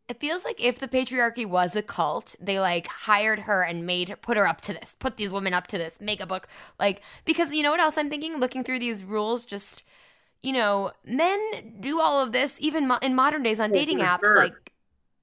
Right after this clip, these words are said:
Speaker 1: like, they do a lot of these things that women are being told not to do. Don't stare at men or talk too much.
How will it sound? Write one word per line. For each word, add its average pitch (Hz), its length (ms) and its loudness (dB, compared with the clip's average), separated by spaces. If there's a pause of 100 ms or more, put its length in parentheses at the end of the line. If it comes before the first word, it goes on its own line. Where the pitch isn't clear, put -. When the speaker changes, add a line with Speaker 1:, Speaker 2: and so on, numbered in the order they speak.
(320)
Speaker 1:
like, 240 220 0
they 269 120 0
do 311 240 0
a 330 40 0
lot 285 180 4
of 285 80 -6
these 254 160 -4
things 262 400 -4
that 220 280 -2
women 233 200 0
are 233 60 0
being 214 160 -2
told 214 180 -2
not 196 140 2
to 190 80 -16
do. 180 80 -8 (240)
Don't 247 200 2
stare 214 320 6
at 240 140 6
men 254 300 2
or 214 120 2
talk 220 320 2
too 262 140 -6
much. 262 300 -4